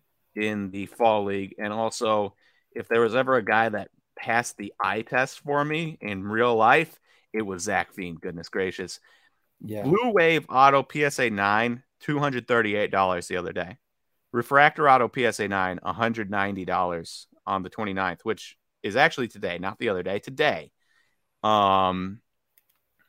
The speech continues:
Speaker 1: so we're talking about a dude who was, like, the star of the,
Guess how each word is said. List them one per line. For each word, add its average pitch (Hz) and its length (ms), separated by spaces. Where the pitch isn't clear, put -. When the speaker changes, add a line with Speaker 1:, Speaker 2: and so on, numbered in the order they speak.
Speaker 1:
so 117 840
we're 131 240
talking 165 380
about 120 280
a 110 40
dude 113 480
who - 200
was, 117 220
like, 104 280
the - 60
star 110 840
of 101 300
the, 101 480